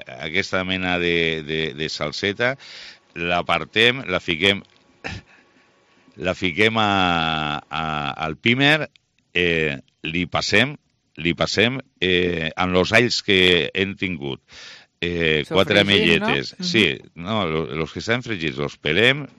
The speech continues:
Speaker 1: quatre amelletes, una mica de, de galeta o pa torrat, fem una majada, eh, tornem a ficar el llamàntol i el rap a la cassola, eh, salpimentem, ara sí que flambeixem amb una mica de, de,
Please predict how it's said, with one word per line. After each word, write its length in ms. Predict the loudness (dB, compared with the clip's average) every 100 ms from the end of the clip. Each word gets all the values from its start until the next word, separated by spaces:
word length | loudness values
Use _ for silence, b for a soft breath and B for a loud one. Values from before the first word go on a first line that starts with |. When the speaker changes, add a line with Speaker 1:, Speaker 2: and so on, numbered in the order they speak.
| _
Speaker 1:
quatre 280 | -2 0 2
amelletes, 520 | 2 2 0 0 -2
una 180 | -2 -4
mica 280 | -2 0 0
de, 520 | 2 2 2 2 0
de 120 | -2 -2
galeta 480 | 0 0 0 0 0
o 260 | 0 -2
pa 160 | -2 -4
torrat, 320 | -2 -2 -2
fem 240 | -4 -8 -6
una 140 | -6
majada, 480 | -6 -2 -2 0 -4 B B B B B B _
eh, 680 | 2 4 6 6 6 4 2 0
tornem 320 | -2 0 0
a 60 | 0
ficar 560 | -2 0 0 0 -2 -10 _
el 260 | 0 2 2
llamàntol 480 | 2 4 2 2 2
i 40 | 2
el 80 |
rap 260 | 2 2 2
a 60 | 0
la 120 | 0
cassola, 420 | -2 2 4 4 2 -4 _ b b b b b b 0
eh, 840 | 4 6 6 6 4 2 0 -2
salpimentem, 1200 | -2 2 2 2 -2 -4 -2 -2 0 0 2 2 0
ara 260 | 2 4 4
sí 140 | 2
que 100 | -2 0
flambeixem 480 | 0 0 0 -2 -2
amb 160 | -4
una 160 | -4 -4
mica 320 | -4 -2 -2
de, 580 | 0 0 0 -2 -4 -8
de, 220 | -10 -8